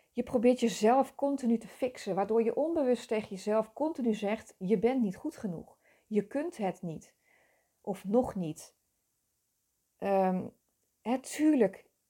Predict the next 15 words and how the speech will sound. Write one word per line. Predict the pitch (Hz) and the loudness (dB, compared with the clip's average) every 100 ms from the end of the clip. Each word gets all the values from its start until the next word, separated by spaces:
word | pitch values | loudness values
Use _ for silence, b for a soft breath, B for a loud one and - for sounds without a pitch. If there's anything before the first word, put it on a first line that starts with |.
| _ - | _ -6
blijf | 214 233 269 269 | 2 4 4 2
jezelf | - 208 - 220 214 208 - _ _ _ _ _ _ _ _ _ _ _ _ _ | -2 -4 2 4 6 2 -4 _ _ _ _ _ _ _ _ _ _ _ _ _
helen. | - 185 202 226 196 160 170 - _ _ _ _ _ _ _ _ _ _ _ _ _ _ _ | -10 -2 4 4 4 0 -6 -14 _ _ _ _ _ _ _ _ _ _ _ _ _ _ _
Blijf | - 196 240 254 | -2 4 6 4
dingen | - 226 214 | 2 2 2
doorbreken. | 196 180 185 190 190 185 165 - - _ _ _ _ | 0 0 2 4 4 2 -4 -10 -14 _ _ _ _
Liefdevol | 196 208 240 269 - 185 - 175 175 - | -6 0 2 0 -4 -16 -10 -8 -6 -6
en | 185 | -10
vrij, | - 208 214 190 185 190 - | -6 -2 4 4 4 -2 -10
wetende | 208 180 226 320 311 233 196 190 220 214 | -8 6 8 8 2 -4 -2 -2 -2 -4
dat | 196 - - | -6 -10 -4
alles | 233 294 311 294 | 0 2 2 0
wat | 247 240 | -4 -4
je | 220 | -4
hebt | 202 202 190 - - | -4 -4 -6 -12 -20